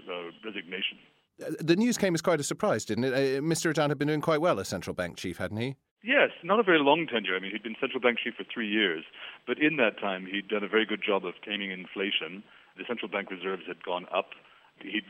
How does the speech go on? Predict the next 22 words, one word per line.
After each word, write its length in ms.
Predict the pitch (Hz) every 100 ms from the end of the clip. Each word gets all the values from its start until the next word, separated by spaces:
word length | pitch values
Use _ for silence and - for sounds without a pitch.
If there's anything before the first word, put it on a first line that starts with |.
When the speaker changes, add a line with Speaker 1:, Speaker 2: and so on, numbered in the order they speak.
| -
Speaker 1:
initiated 500 | 101 110 - 98 92 -
some 120 | 95
important 420 | 95 - 127 104
reform 400 | 95 - 110 110
measures, 380 | 85 80 76 95 - - - - -
but 100 | 123
he'd, 140 | 143
he'd 220 | 147 156 180
also 260 | 190 151 127
stepped 260 | - 143 147
on 200 | 117 107
some, 220 | 104 101 -
some 100 | 107
important 440 | 104 110 107 87
toes. 380 | - 127 107 82 -
That 100 | 104 -
seems 160 | 110 -
to 40 | 98
be 140 | 95
the 100 | 87
real 160 | 87 90
problem. 480 | - 101 92 -